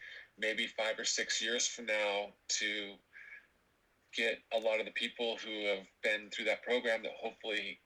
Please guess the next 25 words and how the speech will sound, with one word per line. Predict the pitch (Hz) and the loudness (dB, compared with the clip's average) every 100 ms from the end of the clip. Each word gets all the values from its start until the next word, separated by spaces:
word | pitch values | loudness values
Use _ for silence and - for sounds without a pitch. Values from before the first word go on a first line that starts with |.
| _ _ _ _ - | _ _ _ _ -14
once | 107 101 - | -8 -6 -4
covid's | 113 113 107 | -2 -2 0
over | 104 101 | 0 0
can | 101 - - | -2 -6 -4
happen | 101 110 - | -4 -2 0
every | 101 104 | 0 -2
year. | 98 123 120 107 104 - - - _ | -2 0 0 0 -4 -10 -18 -18 _
And | 107 104 | -4 -2
then | 104 101 107 107 - | -2 -2 -4 -14 -4
we | 120 | -2
do | 127 107 135 | -2 -2 0
some | - 87 | -2 -2
sort | - 104 | -6 -4
of | 95 | -2
expedition | - - - 95 101 - 104 98 98 92 _ - | 0 0 -2 0 0 2 0 -8 -14 -18 _ 0
backcountry | 95 - 104 98 104 | 0 0 -4 -4 -2
together | 98 98 92 | 0 0 0
where | 92 | -2
we | 92 98 - | -6 -8 -6
put | 104 | -6
together, | - - 95 98 95 95 - - - - - - - | -4 0 2 2 0 -2 -6 -12 -12 -14 -16 -20 -12
you | 98 | -8
know, | 92 | -6
what, | 101 107 - _ _ _ _ _ _ _ - | 0 0 0 _ _ _ _ _ _ _ -8
what | 110 113 | 0 0